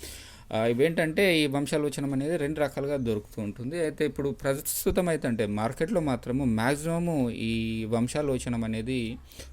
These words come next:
డూప్లికేట్ దొరుకుతుంది అనే చెప్పవచ్చు. ఓకేనా? So చాలా వరకు ఏంటంటే ఆయుర్వేద మూలికలు మ్యాక్సిమం డూప్లికేట్ అయిపోయాయి. So దేని దేనితోటో తయారు చేసేసి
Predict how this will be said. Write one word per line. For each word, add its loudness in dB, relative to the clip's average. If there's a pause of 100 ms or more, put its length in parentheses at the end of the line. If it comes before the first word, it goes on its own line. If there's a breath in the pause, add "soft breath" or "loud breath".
(160)
డూప్లికేట్ 2
దొరుకుతుంది -2
అనే 0
చెప్పవచ్చు. -6
ఓకేనా? -8
So -8 (100)
చాలా 2
వరకు -2
ఏంటంటే -2 (540 loud breath)
ఆయుర్వేద 4 (260)
మూలికలు 0
మ్యాక్సిమం 0
డూప్లికేట్ 0
అయిపోయాయి. -2
So -2
దేని 0
దేనితోటో -4
తయారు -2 (100)
చేసేసి -2